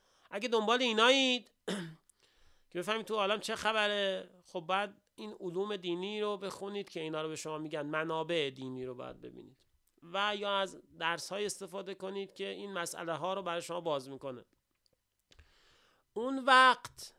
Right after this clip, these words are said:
اون وقت اگه، یعنی اولاً پس حواستون باشه موضوع و محتوا، یعنی محتوایی که داری دریافت می‌کنید مهم.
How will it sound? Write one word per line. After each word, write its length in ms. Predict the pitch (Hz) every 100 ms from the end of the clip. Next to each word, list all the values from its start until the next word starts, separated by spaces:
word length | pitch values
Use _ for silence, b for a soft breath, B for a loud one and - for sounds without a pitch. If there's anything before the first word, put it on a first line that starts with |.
| _ -
اون 220 | 175 175
وقت 560 | 180 180 143 - - - b b b _
اگه، 420 | 226 220 180 156 - _ _ -
یعنی 220 | 170 190
اولاً 400 | 190 170 175 202
پس 240 | 185 175 160
حواستون 440 | 180 190 202 208
باشه 260 | 202 - 139
موضوع 920 | 147 156 170 170 170 160 196 208 165
و 100 | 160
محتوا، 680 | 170 170 160 - 160 170 170
یعنی 100 | 185
محتوایی 720 | 196 165 - - 170 202 220
که 100 | 190
داری 180 | 165 165
دریافت 480 | 160 165 170 165 190
می‌کنید 260 | 185 214
مهم. 360 | 226 180 185